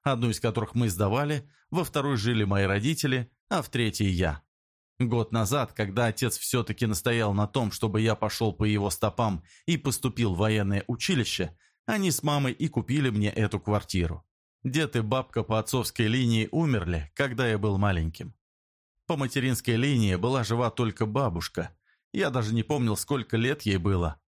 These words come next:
Что-то около семидесяти пяти или семидесяти семи. Трудно помнить о человеке все подробности, когда видишься с ним раз в пятилетку. Бабушка жила далеко от нас, на Сахалине.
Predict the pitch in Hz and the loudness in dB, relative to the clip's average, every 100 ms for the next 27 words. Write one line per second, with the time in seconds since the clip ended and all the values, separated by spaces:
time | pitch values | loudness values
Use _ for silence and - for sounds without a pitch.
0 | _ - 185 143 120 104 107 107 - 104 | _ -4 -2 0 -2 0 -2 0 0 0
1 | 117 104 - 92 101 - 156 104 95 90 | 2 0 -2 -2 -2 0 0 0 0 0
2 | - 113 110 101 - 101 - 101 120 117 | 0 0 0 -2 -2 -4 0 0 2 -2
3 | - _ _ _ _ _ - 208 147 120 | -6 _ _ _ _ _ -4 -2 0 -2
4 | 143 147 117 - 104 117 110 117 131 104 | -2 0 0 0 0 2 2 2 0 -2
5 | - 117 110 107 160 107 92 - 90 - | -2 -2 -2 -2 -2 -2 -2 -2 -4 -6
6 | _ _ - 180 147 143 117 127 113 - | _ _ -4 -2 0 0 0 0 0 0
7 | 110 - 127 98 107 107 - 110 - 101 | -2 0 0 2 0 0 -2 -2 0 2
8 | 95 85 - - _ _ _ _ _ - | 2 -2 -12 -20 _ _ _ _ _ -6
9 | 175 139 117 - 95 131 123 110 113 - | -4 -2 -4 -4 0 0 0 0 0 0
10 | 113 - 139 104 - - 127 135 - - | -2 -2 -2 -2 -4 -6 -4 -2 -2 0
11 | 127 131 92 80 | 0 2 0 -2